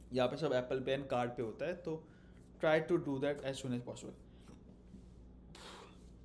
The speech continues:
मैं सारे links नीचे connect कर रहा हूँ मेरी,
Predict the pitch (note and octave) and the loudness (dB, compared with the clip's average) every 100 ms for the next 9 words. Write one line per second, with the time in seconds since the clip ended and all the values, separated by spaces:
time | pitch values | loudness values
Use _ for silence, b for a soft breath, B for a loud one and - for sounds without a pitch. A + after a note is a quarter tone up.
0 | - - - - - - C3 C3+ C3+ C3 | -18 -18 -18 -18 -18 -10 -2 -2 0 4
1 | B2 D#3+ D3+ D3 D3 B2+ C3+ C3 A#2 B2 | 8 8 8 4 0 0 0 0 -2 -2
2 | A#2+ A2 A#2 A2+ C3 | -4 -2 -4 -4 -6